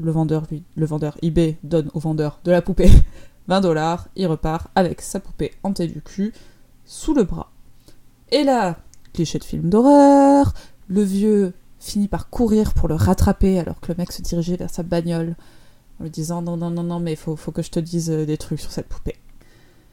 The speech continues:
Il se met à lui raconter qu'il avait acheté cette poupée à la naissance de son fils, que son fils était décédé quelques années plus tard et qu'il avait gardé la poupée dans sa remise de jardin pendant soixante ans. Il demande vingt dollars pour la poupée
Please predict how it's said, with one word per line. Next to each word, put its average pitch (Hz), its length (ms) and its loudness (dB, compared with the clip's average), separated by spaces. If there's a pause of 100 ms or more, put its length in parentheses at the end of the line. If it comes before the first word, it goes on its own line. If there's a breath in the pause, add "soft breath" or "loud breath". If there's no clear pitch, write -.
(280 soft breath)
Il 226 80 -2
se - 100 0
met 285 240 8
à 262 140 6
lui 214 160 2
raconter 233 560 2
qu'il - 260 -4
avait 190 240 4
acheté 196 300 0
cette 220 180 -2
poupée - 220 -2
à 233 40 4
la 214 80 4
naissance 202 320 2
de 233 80 2
son 220 160 0
fils, - 640 -6
que 180 100 -10
son 202 120 -2
fils 233 220 -4
était 190 180 -4
décédé 180 380 -2
quelques 220 320 0
années 196 160 2
plus - 140 -10
tard 208 380 -2 (120)
et 190 80 -4
qu'il - 200 -6
avait 175 160 0
gardé 202 200 2
la 220 80 0
poupée - 240 -4
dans 185 160 -2
sa 175 200 -2
remise 208 300 -2
de 196 100 -4
jardin 185 320 0
pendant 180 240 -4
soixante 185 420 -6
ans. - 100 -20 (680 soft breath)
Il 175 80 0
demande 175 280 0
vingt 202 160 2
dollars 214 300 4
pour - 140 -2
la 170 80 2
poupée 220 440 -4